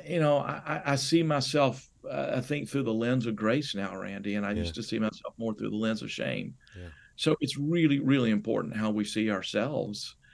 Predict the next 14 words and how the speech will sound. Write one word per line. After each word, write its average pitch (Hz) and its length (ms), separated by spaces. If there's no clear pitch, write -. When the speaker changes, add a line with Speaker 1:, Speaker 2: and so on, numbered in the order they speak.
Speaker 1:
If 147 680
it 127 160
lines 127 380
up 123 140
with 117 120
how 110 140
Jesus 120 460
sees 104 200
us, 101 180
he, - 280
he 156 160
sees 127 340
a 95 60
potential, 104 1040